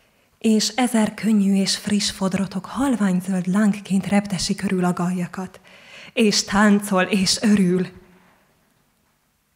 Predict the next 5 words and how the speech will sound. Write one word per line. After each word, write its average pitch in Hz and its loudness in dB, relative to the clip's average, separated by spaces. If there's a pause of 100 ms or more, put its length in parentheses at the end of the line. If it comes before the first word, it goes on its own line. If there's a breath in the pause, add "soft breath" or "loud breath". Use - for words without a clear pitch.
(460)
De 160 -6 (120)
szépek 180 -12
vagytok, 170 -10
tavaszi 175 -8
rügyek. 185 -14